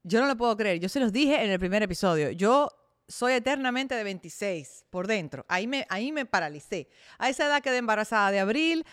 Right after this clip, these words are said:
a esa edad tuve mi primera, y ahí me quedé. O sea, es como que yo nunca más me sentí más vieja. No me sentí más adulta.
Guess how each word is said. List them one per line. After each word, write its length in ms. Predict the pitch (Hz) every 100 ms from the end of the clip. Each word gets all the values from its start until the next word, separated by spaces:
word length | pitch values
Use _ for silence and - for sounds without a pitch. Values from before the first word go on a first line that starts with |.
| -
a 120 | 214
esa 180 | 214 240
edad 120 | 226
tuve 160 | 233 240
mi 80 | 233
primera, 300 | 226 226 240
y 80 | 247
ahí 120 | 277
me 120 | 370
quedé. 360 | - 330 392 202
O 20 |
sea, 140 | -
es 40 | 226
como 220 | 294 277
que 160 | 277 233
yo 140 | 285
nunca 340 | 320 392 339
más 240 | 349 359 254
me 120 | 285
sentí 360 | 285 240 339 339
más 180 | 262 277
vieja. 340 | 381 381 - - _ _ - - -
No 160 | 233
me 80 | 311
sentí 260 | 330 269 311
más 140 | 311
adulta. 640 | 285 269 392 262 - 123